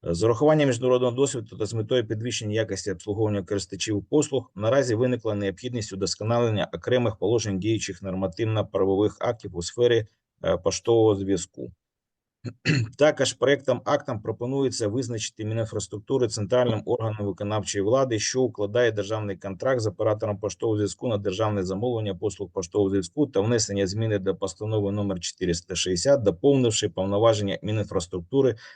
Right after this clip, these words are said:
відповідною нормою щодо укладання державного контракту з оператором поштового зв'язку.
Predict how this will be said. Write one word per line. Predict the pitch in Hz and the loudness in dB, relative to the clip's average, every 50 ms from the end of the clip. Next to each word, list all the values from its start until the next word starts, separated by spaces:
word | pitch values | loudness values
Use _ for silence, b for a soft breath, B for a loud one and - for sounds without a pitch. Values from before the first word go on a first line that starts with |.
| B B - | B B -4
відповідною | 104 101 85 - 120 123 131 127 117 110 107 104 | -4 -2 2 2 2 4 4 2 2 2 2 2
нормою | 107 120 131 135 131 113 110 110 101 | 4 4 4 4 2 0 0 -2 -2
щодо | 101 - - 120 117 113 110 | -4 -4 -6 -4 -2 0 0
укладання | 101 87 - 90 98 104 120 123 120 113 101 | 0 -2 -4 -6 -4 0 0 0 0 -2 -4
державного | 98 92 85 90 107 110 107 104 98 87 | -4 -6 -6 -4 -4 -4 -2 -2 -4 -4
контракту | 82 95 92 85 - - 123 117 107 - 101 | -6 -8 -12 -8 -2 -2 -2 -2 -2 -6 -10
з | 87 92 | -10 -10
оператором | 85 82 92 98 107 98 - 92 95 92 87 | -8 -4 -2 0 0 0 -2 -4 -4 -6 -6
поштового | - 85 - - - 107 98 95 92 | -8 -10 -8 -4 0 2 2 2 2
зв'язку. | 87 85 80 80 - - - - 64 85 | 2 0 0 -2 -4 -8 -10 -10 -10 -10